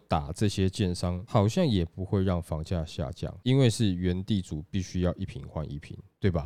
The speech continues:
我会觉得，如果是这样子的话，那何不找一些新的从化区呢？因为你已经知道这个原来的地方是什么东西都有了嘛。但是他讲的这一点呢，你觉得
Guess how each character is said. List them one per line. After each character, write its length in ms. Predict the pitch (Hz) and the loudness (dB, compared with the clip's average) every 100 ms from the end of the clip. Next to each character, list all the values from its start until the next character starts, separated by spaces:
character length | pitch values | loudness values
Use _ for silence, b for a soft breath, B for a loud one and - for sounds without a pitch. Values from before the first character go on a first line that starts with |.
| - | -4
我 280 | 107 92 92 | 0 2 6
会 140 | 117 | 6
觉 100 | 104 | 4
得， 240 | 90 90 92 | 4 2 2
如 120 | 120 | 4
果 180 | 175 120 | 6 8
是 100 | 104 | 6
这 140 | 104 120 | 4 4
样 100 | 98 | 4
子 140 | - | 0
的 100 | - | -8
话， 320 | 82 85 76 92 | -4 -4 -4 -6
那 240 | 117 110 | 2 4
何 200 | 95 - | 4 2
不 200 | 87 107 | 0 2
找 220 | 101 76 78 | 0 0 -2
一 40 | |
些 200 | 92 90 | 0 0
新 240 | - 90 | 0 -4
的 300 | 87 80 76 - | -2 -2 -4 -8
从 180 | - | -10
化 160 | 73 82 | -6 -4
区 200 | - 76 | -6 -10
呢？ 100 | 73 80 - - | -12 -14 -16 -4
因 120 | 117 | 0
为 100 | 117 | 2
你 160 | 98 | 2
已 20 | 98 | -2
经 160 | 113 | -2
知 140 | 107 113 | -2 2
道 180 | 104 | 2
这 140 | 92 127 | 2 0
个 100 | 101 | 0
原 200 | 90 98 | 2 2
来 100 | 104 | 2
的 80 | 107 | 0
地 100 | 107 | 0
方 220 | 98 95 | 0 0
是 180 | 107 90 | -2 -4
什 160 | - | -4
么 60 | 85 | -2
东 100 | 101 | 0
西 80 | 107 | 2
都 140 | 107 | 2
有 160 | 101 76 | 2 -2
了 180 | - | -8
嘛。 140 | - 82 - | -14 -14 0
但 180 | 151 | 2
是 140 | 139 117 | 2 0
他 220 | - 143 | 0 2
讲 180 | 151 95 | 4 2
的 60 | 92 | 2
这 140 | 120 | 2
一 40 | |
点 240 | 107 95 85 | 2 2 0
呢， 300 | 87 87 90 | 0 0 0
你 120 | 87 | -2
觉 120 | 85 | -2
得 300 | 107 117 98 | 2 4 4